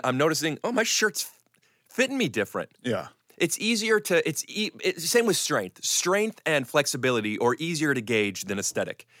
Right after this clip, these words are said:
Speaker 1: And when you see I'm putting an extra plate on, or I'm bumping from the twenty-five to the thirty pound curls, or whatever it might be, it's motivating and it's great.
Speaker 2: Yeah.
Speaker 1: And I'm able to do this now. I'm able,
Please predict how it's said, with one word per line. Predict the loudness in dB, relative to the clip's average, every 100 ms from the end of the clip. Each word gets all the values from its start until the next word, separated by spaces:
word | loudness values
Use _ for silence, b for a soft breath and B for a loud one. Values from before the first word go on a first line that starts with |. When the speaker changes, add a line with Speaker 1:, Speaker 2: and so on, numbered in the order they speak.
| B B B
Speaker 1:
And | 2
when | 2 0
you | 0 0
see | -2 0 0 2
I'm | 0 2
putting | 0 2
an | 2
extra | 0 -4
plate | -2 0 0
on, | 0 -4 2
or | 4
I'm | 6
bumping | 6 4 4 -4
from | -4
the | -6
twenty-five | -2 -2 2 4 4 4
to | -6
the |
thirty | -2 0 0 -2 -8 b b b -2
pound | 2 2 0
curls, | 0 0 -2
or | 0
whatever | 4 4 4
it | 0
might | -2 -4
be, | -8 -10 b b b b b b b b b b
it's | -2 0
motivating | 4 6 4 2 -2 -4 -8 -2
and | 0
it's | 0
great. | -2 2 2 2 -6 _
Speaker 2:
Yeah. | 0 2 0
Speaker 1:
And | 4
I'm | 4 4 2
able | 2 0
to | 0
do | 0
this | 2 2 4
now. | 4
I'm | 4 4
able, | 2 0